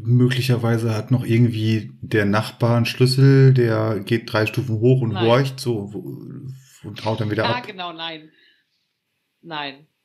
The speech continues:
Speaker 2: Nein, das macht unser Nachbar definitiv nicht. Und es hat auch keiner einen Schlüssel.
Speaker 1: Okay.
Speaker 2: Und es hat auch keiner den Code. Also, und es geht nur mit unserem Fingerabdruck und es, nee, mm, mm. Nein, das, äh, das glaub ich nicht, das kann, nee, mm, mm.
Speaker 1: Mhm.
Speaker 2: Mm, mm.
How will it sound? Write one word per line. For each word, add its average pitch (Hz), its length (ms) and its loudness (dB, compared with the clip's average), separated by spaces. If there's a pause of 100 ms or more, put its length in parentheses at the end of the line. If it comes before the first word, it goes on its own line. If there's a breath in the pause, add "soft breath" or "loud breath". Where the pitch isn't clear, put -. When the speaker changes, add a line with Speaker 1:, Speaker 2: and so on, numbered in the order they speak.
(200)
Speaker 2:
Nein, 185 220 -8
das 185 140 -10
macht 165 180 -12
unser 151 220 -14
Nachbar 135 320 -12
definitiv 131 680 -12
nicht. 123 280 -10
Und 170 120 -6
es 175 120 -6
hat 196 140 -2
auch 170 140 -2
keiner 165 220 0
einen 160 80 -4
Schlüssel. 151 500 -12 (560)
Speaker 1:
Okay. - 300 -8 (180)
Speaker 2:
Und 196 100 -12
es 190 80 -12
hat 220 80 -4
auch 196 120 -6
keiner 208 220 0
den 202 140 -6
Code. 196 480 -6
Also, 165 380 -10
und 185 280 -16
es 185 140 -14
geht 196 180 -8
nur 185 100 -4
mit 185 80 -6
unserem 170 220 -6
Fingerabdruck 156 720 -10
und 147 160 -18 (160)
es, 156 260 -20
nee, 156 400 -8
mm, 147 60 -14
mm. 147 220 -14 (480 loud breath)
Nein, 143 260 -4 (100)
das, 170 260 -10
äh, 160 500 -4
das 170 180 -12
glaub 190 180 -2
ich 214 140 -6
nicht, 202 180 -12
das 185 140 -18
kann, 202 440 -12
nee, 170 380 -6
mm, 165 40 -12
mm. 143 200 -14 (440)
Speaker 1:
Mhm. - 100 4
Speaker 2:
Mm, 135 120 8 (100)
mm. - 220 -16